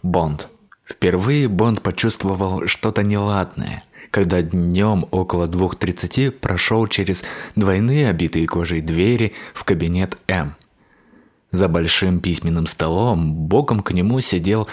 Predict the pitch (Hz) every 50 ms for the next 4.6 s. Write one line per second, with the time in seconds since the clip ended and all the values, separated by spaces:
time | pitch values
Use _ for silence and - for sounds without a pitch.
0 | - - - - - - 90 82 85 82 - - 107 117 113 - - - 113 113
1 | 113 - - - - - - - - - - - - - _ _ - - - -
2 | - - - 110 123 120 120 113 110 110 104 98 87 82 90 85 - 90 90 95
3 | 101 107 98 101 98 95 90 87 85 87 87 85 - - 90 85 - - - -
4 | 110 107 95 - - 101 104 104 101 95 95 92